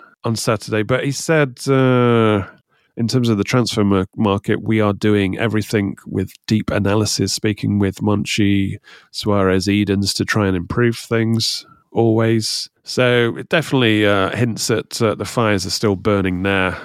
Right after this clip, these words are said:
and I think Buendia will factor in it. And perhaps explains why they're looking at that deal as a, as a loan, uh,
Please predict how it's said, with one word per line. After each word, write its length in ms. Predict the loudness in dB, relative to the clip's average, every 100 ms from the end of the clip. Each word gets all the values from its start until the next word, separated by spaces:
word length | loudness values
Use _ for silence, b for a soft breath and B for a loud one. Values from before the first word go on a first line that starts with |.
| -8
and 460 | -4 -2 0 -2 -2
I 100 | -4
think 240 | -4 -6
Buendia 500 | -2 0 0 0 2
will 160 | 0 -2
factor 460 | -2 -4 -4 -4 -4
in 60 |
it. 100 | -6 B B B B
And 240 | -4 -4 -8 _
perhaps 460 | -4 -2 -2 -6 -10
explains 540 | -8 -8 -2 -2 0
why 140 | 0 2
they're 100 | 2
looking 320 | 2 2 0
at 160 | 0 -2
that 500 | -2 -2 -8 -10 -10 -2
deal 260 | 0 2 0
as 140 | -2
a, 100 | -2
as 140 | -2
a 60 | 0
loan, 540 | 2 2 2 2 0 0
uh, 260 | 0 -2